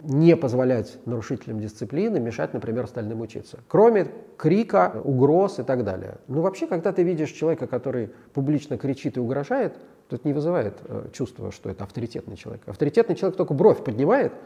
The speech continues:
и уже все тихонечко сидят. А учитель часто от безвыходности кричит, потому что все будут переведены в следующий класс, потому что мы не оставляем никого на второй год. И все это знают,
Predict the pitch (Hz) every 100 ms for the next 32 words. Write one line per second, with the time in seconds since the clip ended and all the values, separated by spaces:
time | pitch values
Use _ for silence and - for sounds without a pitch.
0 | - _ - 139 170 196 170 156 - 139
1 | - - 107 95 139 143 294 302 208 247
2 | 254 208 151 190 294 294 160 127 113 113
3 | 117 104 - - 107 117 175 180 180 170
4 | 165 165 160 294 175 123 147 120 113 113
5 | 101 120 101 - - 226 254 - - 98
6 | 117 151 - 117 131 135 113 - - 143
7 | 135 214 240 127 113 107 104 - 104 120
8 | 180 233 226 - - 262 170 113 98 160
9 | 220 208 196